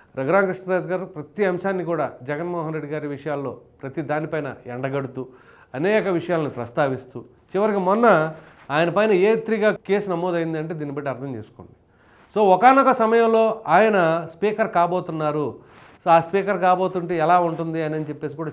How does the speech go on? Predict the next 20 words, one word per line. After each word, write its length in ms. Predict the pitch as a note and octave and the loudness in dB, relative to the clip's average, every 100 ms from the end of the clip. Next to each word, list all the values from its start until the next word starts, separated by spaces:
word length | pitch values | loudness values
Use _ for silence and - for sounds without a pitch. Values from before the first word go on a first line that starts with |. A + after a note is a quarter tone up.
| D3+ | -6
చాలా 260 | D3 D#3+ | -4 -2
వరకు 260 | D#3+ D#3+ D#3+ | -2 -4 -8
ట్రోల్స్, 440 | - D3+ E3 D#3+ | -8 -4 -4 -4
మీమ్స్ 360 | D#3 D3 D#3+ D#3+ | -8 -6 -8 -8
వచ్చినాయి. 420 | C#3+ C3 - A2+ - - | -10 -12 -12 -16 -8 -4
So, 120 | C#3 | -2
ఫైనల్గా 680 | B2 C#3 F3+ F3 F#3 F#3 - - - | -2 -2 -2 0 0 -2 -6 -16 -6
ఆయనకి 300 | D3 D#3 D3 | -2 -2 0
ఆ 80 | C3 | -2
పదవి 260 | C3 C#3 | -2 -2
రాలేదనుకోండి, 560 | C#3 C3+ D#3 C3 B2+ C#3+ | 0 0 -2 -6 -8 -6
పదవి 240 | D3+ F3 | -4 -2
రాకపోయినా 440 | G3+ F#3+ F3+ G3 G#3 | 2 2 0 -4 -4
ఇప్పుడు 220 | G3+ F#3+ | -4 -2
అసెంబ్లీలో 460 | D3+ F#3 F#3+ F#3+ F3 | -4 -4 -4 -2 -2
ఒక 80 | |
ఎమ్మెల్యేగా 540 | D3 C#3 F3 F3 E3+ D#3+ | -4 -4 -2 0 0 -4
కూడా, 200 | D3+ C3+ | -4 -4
అంటే 220 | A2+ C#3+ | -6 -8
ఇప్పుడు 200 | C3+ B2 | -8 -10